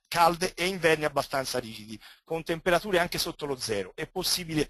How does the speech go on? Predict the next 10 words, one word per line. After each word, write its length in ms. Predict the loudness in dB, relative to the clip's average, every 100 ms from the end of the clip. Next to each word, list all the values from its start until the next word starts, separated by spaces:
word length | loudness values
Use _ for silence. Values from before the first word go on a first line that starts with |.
| -4 -6
nevicate 560 | -4 -2 2 2 2
anche 200 | 0 -2
se 120 | -4
non 120 | -4 -6
sono 180 | -4 -4
molto 240 | -8 -12
frequenti. 560 | -14 -10 -10 -10 -18 -20 _ -20 _
Nello 220 | 0 0
specifico 580 | 0 -2 -2 -6 -10 -10 _
Page, 640 | 0 2 0 -4 -6 -8